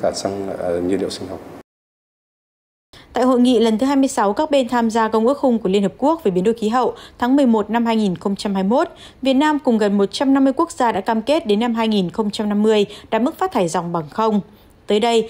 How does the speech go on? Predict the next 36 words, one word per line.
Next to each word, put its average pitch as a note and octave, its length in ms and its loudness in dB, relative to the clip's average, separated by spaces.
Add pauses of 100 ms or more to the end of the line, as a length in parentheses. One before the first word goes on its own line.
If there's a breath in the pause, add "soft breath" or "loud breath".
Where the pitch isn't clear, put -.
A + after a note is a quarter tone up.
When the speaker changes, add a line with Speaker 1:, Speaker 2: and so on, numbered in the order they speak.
(120 loud breath)
Speaker 2:
các F4 160 -2
thị - 120 -2
trường A3 220 0
nhập G#3 140 -2
khẩu G3+ 160 -2
quan C4+ 240 0
trọng - 220 -2
sẽ - 120 -4
áp C#4+ 140 -4
dụng A#3 180 -2
thuế G3 180 0
suất E4 280 -6
cao A3+ 220 0
đối F#3+ 140 0
với F#3+ 140 0
các D4+ 140 -4
sản G#3 200 -4
phẩm F3+ 240 -2
có E3+ 100 -6
dấu F3+ 160 0
chân G3+ 220 -2
carbon A3 320 -2
lớn F#3 260 2 (260 loud breath)
hay C4 220 -2
các E4+ 180 -2
định C4+ 180 0
chế B3 140 0
tài B3 180 0
chính G#3 320 0
và C4+ 80 0
tổ F3+ 140 -2
chức C4 180 -6
tín G3 140 0
dụng A#3+ 180 -2
quốc C#4+ 180 -2
tế G3 260 2